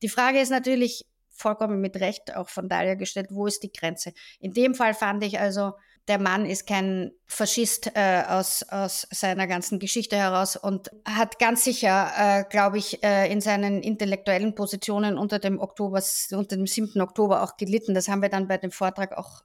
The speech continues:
gehört. Da hat er sehr kontroversielle Sachen gesagt. Aber grundsätzlich, die Leute zu boykottieren, finde ich nicht so angenehm. Und deswegen sind wir also dann doch in diesen Vortrag hinein und nicht davor geblieben. Und, und Raimund, darf ich dich kurz vor den Vorhang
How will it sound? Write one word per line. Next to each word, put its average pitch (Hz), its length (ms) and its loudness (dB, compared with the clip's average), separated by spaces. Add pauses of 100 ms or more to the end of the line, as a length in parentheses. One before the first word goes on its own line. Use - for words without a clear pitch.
(120)
gehört. 190 380 2
Da 185 80 2
hat 185 140 0
er 196 60 0
sehr 190 180 0
kontroversielle 196 760 0
Sachen 185 280 -2
gesagt. 175 240 -6 (300)
Aber 214 180 2
grundsätzlich, 247 840 0 (280)
die 233 60 0
Leute 240 320 4
zu 262 140 -2
boykottieren, 240 800 0 (480)
finde 277 360 -2
ich 254 300 -4
nicht 262 260 0
so 262 60 4
angenehm. 220 600 2
Und 214 160 -2
deswegen 247 440 2 (120)
sind 277 260 2
wir 254 160 4
also 240 240 4
dann 254 320 2
doch 269 220 2
in 254 160 0
diesen 247 220 -2
Vortrag 240 400 0
hinein 220 400 2
und 247 160 -2
nicht 247 200 -2
davor 220 280 0
geblieben. 220 560 -2 (360)
Und, 247 320 2 (360)
und 240 200 2
Raimund, 269 360 4
darf 254 140 2
ich 285 100 0
dich 294 180 -6
kurz 339 220 0
vor 277 100 2
den 254 140 0
Vorhang 247 480 0